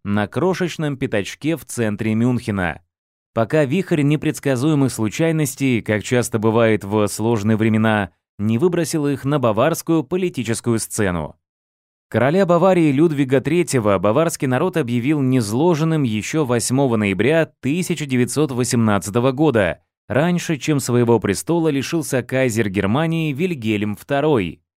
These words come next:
Иными словами, ноябрьская революция в Баварии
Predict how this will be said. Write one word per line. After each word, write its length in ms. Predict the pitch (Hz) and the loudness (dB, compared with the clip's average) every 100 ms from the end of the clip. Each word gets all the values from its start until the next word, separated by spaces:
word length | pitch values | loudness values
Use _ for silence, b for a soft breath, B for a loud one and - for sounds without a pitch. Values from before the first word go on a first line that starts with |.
| _ _ _ | _ _ _
Иными 320 | 117 170 190 | 0 4 4
словами, 520 | 170 170 156 180 165 | 2 0 0 0 2
ноябрьская 640 | 127 113 123 170 147 - 131 | 2 2 2 0 0 0 0
революция 560 | 123 123 147 - 123 113 | 2 2 0 0 0 0
в 80 | |
Баварии 720 | 95 110 123 165 120 90 76 | 2 2 2 2 2 0 -4